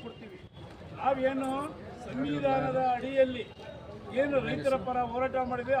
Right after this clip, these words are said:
ಆ ರೈಟ್ಸ್ ಇರೋದ್ರಿಂದ ಇವತ್ತು ಲೀಗಲ್ ಸ್ಟ್ರಗಲ್ ಅನ್ನ ನಾವು ಮಾಡ್ತಾ ಇದೀವಿ. ಸಂವಿಧಾನಕ್ಕೆ ಯಾವ ಅಧಿಕಾರಿಗಳಾಗ್ಲಿ, ಜಿಲ್ಲಾಧಿಕಾರಿಗಳಾಗ್ಲಿ,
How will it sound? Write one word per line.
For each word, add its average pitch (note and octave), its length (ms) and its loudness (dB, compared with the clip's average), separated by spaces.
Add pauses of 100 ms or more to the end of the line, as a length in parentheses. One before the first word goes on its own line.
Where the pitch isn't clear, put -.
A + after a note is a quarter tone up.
(100)
ಆ A#3 40 0 (140)
ರೈಟ್ಸ್ C#4+ 340 -2
ಇರೋದ್ರಿಂದ B3+ 420 2 (540)
ಇವತ್ತು B3 280 0 (140)
ಲೀಗಲ್ D4+ 320 2
ಸ್ಟ್ರಗಲ್ C4+ 440 -2
ಅನ್ನ C4 120 -2 (100)
ನಾವು A#3+ 140 0
ಮಾಡ್ತಾ B3 320 -6
ಇದೀವಿ. G#3 180 -12 (720)
ಸಂವಿಧಾನಕ್ಕೆ C#4+ 800 0 (680)
ಯಾವ B3+ 160 4 (160)
ಅಧಿಕಾರಿಗಳಾಗ್ಲಿ, C4 920 4 (160)
ಜಿಲ್ಲಾಧಿಕಾರಿಗಳಾಗ್ಲಿ, B3 1040 0